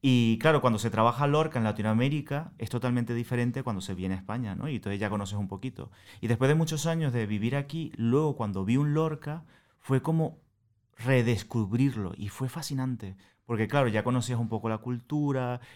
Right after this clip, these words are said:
esta cosa, ya entendías un poco lo de la dictadura, la depresión, la, la represión hacia la mujer y todo eso, y, y, y me fascinó, me sorprendió mucho, la vi,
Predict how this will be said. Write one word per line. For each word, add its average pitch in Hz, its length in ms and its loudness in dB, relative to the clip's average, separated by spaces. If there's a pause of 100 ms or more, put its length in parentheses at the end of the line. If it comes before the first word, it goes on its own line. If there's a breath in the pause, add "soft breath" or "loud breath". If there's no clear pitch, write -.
esta 104 180 -12
cosa, 107 400 -4
ya 107 140 -2
entendías 107 340 0
un 104 100 -2
poco 107 200 -6
lo 104 80 -2
de 101 80 -4
la 98 100 -4
dictadura, 101 580 -4
la 104 120 -6
depresión, 95 540 -6
la, 92 320 -6 (260 loud breath)
la 98 80 -4
represión 110 680 0
hacia 98 340 -4
la 92 80 -4
mujer 123 560 -4
y 107 60 -4
todo 107 260 -4
eso, 120 180 -6
y, 131 60 -4
y, - 260 -10 (300 soft breath)
y 117 60 -2
me 120 100 4
fascinó, 120 340 2
me 139 120 4
sorprendió 123 340 2
mucho, 143 260 0
la 120 140 4
vi, 180 400 0